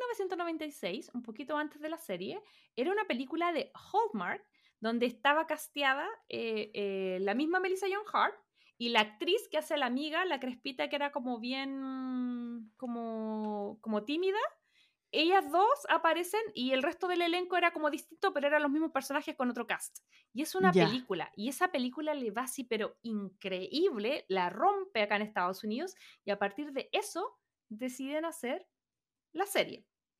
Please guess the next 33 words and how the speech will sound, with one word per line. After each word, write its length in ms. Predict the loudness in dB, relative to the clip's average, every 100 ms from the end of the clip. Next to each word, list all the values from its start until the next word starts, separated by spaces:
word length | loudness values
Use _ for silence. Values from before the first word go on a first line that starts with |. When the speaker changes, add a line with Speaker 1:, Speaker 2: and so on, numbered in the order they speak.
| _ _
Speaker 2:
¿Y 200 | 8 12
esa 160 | 12 10
película 340 | 8 10 8
llegó 240 | 10 10 10
a 80 | 8
Chile? 300 | 6 8 6 2
Speaker 1:
Yo 100 | -2
creo 160 | 4 6 6
que 140 | 4
no, 380 | 2 2 2 4
yo 120 | 4
creo 120 | 4 4
que 80 |
por 140 | 2 -2
eso 160 | -4
nunca 260 | -6 -6 -8
supimos. 500 | -10 -10 -8 -8 -8
Yo 160 | -4 -2
de 60 | -2
esta 160 | -2 -2
no 80 | -2
me 60 |
acordaba, 480 | 0 0 4 4 4
yo, 400 | 0 -2 -2 -4 -4
eh, 380 | -2 -2 -6 _ _ _ _
como 220 | -2 0
que 200 | 0 -4 -8 -20 -20 -20 _
al 180 | 6 8
momento 420 | 8 8 6 6
de 100 | 6
hacer 260 | 4 4 4
la 220 | 4 6
pauta, 400 | 6 6 4 -2